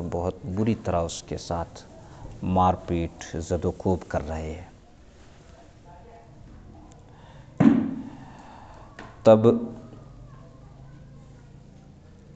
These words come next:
انہوں نے اس ذمی شخص کو ان کے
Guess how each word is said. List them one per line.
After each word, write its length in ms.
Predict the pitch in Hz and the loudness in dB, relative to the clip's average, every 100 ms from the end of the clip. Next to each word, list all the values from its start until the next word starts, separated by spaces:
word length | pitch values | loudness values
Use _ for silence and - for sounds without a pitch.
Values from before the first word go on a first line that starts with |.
| - - - - - - - | -20 -18 -18 -16 -18 -18 4
انہوں 320 | 131 131 127 127 | 10 12 12 12
نے 120 | 123 | 12
اس 340 | - 120 120 107 98 | 10 6 4 0 6
ذمی 360 | 117 117 127 117 - | 10 12 12 10 8
شخص 280 | 120 - - | 6 4 -4
کو 180 | - 107 101 101 - - - - - - - - - - - - - - - - - | 4 8 8 4 -6 -14 -20 -20 -20 -20 -20 -20 -20 -20 -20 -20 -20 -20 -20 -20 4
ان 240 | 110 117 | 8 8
کے 120 | 117 | 8